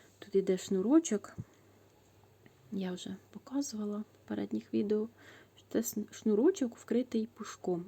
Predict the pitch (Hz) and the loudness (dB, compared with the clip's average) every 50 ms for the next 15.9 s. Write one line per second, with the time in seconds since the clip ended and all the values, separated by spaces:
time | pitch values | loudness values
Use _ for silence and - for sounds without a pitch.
0 | - _ _ _ _ _ _ - _ _ _ _ _ _ - - - - - - | -12 _ _ _ _ _ _ -20 _ _ _ _ _ _ -20 -20 -20 -20 -20 -20
1 | - - - - - - - - - 254 254 247 220 202 208 214 208 196 196 196 | -20 -20 -20 -20 -20 -20 -18 -8 -4 -2 0 0 0 0 0 0 0 0 -2 -2
2 | - - 190 - 214 208 196 190 185 180 - - - - - - - - - 196 | -2 -4 -6 -2 -2 -2 0 0 -2 -2 -4 -8 -20 -20 -16 -16 -14 -10 -6 -4
3 | 190 190 190 185 180 185 190 - - - - - - - - - - - - - | -4 -2 -2 -4 -4 -6 -8 -10 -14 -20 -20 -20 -20 -20 -20 -20 -20 -20 -20 -20
4 | - - - - - - - - - - - - 226 - - 214 185 170 170 170 | -20 -20 -20 -20 -20 -20 -20 -20 -20 -10 -6 -4 -4 -2 0 0 0 2 0 -2
5 | - - - - - 226 220 196 202 196 185 - 160 160 175 220 269 - - - | -4 -8 -8 -4 -2 -2 0 0 -2 -4 -4 -2 -2 -2 -2 -4 -6 -10 -14 -20
6 | - - - - - - - - - - - - - - - - - - - - | -20 -20 -20 -20 -20 -20 -20 -20 -20 -20 -18 -16 -14 -14 -14 -14 -16 -18 -20 -20
7 | - - - - - - - 208 233 247 - - 233 226 220 214 208 208 196 196 | -20 -20 -20 -20 -16 -8 -4 -2 -2 -2 2 2 4 4 4 4 4 2 2 4
8 | 220 254 330 311 277 233 - - - - 185 180 180 185 185 190 190 - - - | 4 4 4 4 4 2 0 -4 -4 0 0 0 0 0 -2 -4 -6 -8 -14 -20
9 | - - - - - - 196 208 247 - 196 190 185 190 208 214 185 - - - | -20 -20 -20 -16 -10 -6 -4 -2 0 0 0 0 2 2 2 2 0 -2 -4 -6
10 | 190 202 - - 180 - 202 196 185 180 170 156 160 165 - - 196 202 - - | -4 -4 -4 -6 -6 -2 0 0 2 2 2 2 0 0 -2 -2 -4 -4 -4 -10
11 | - - - - - - - - - - - - - 185 185 214 277 294 - 214 | -20 -20 -20 -20 -20 -20 -20 -20 -20 -20 -14 -10 -8 -6 -4 -2 -2 -2 -4 -6
12 | 208 - - - - - - - 190 196 202 202 196 190 180 180 180 180 185 180 | -8 -10 -12 -14 -16 -10 -4 0 2 2 2 2 2 2 2 2 2 0 -2 -4
13 | - - 185 - - 175 170 220 247 277 247 208 - - - - 185 180 - - | -8 -10 -10 -6 -6 -4 -2 0 2 4 4 2 0 -2 -6 -6 -6 -6 -6 -8
14 | 180 180 - 180 170 - 180 170 - - 170 190 202 208 208 196 - 185 185 - | -8 -6 -6 -6 -6 -6 -8 -8 -8 -6 -4 -2 -2 0 -2 -2 -4 -6 -6 -4
15 | - 202 196 190 180 - 120 120 - - - - - - 160 - - 175 | -4 -4 -2 -4 -4 -6 -8 -12 -12 -12 -12 -10 -10 -10 -10 -10 -12 -14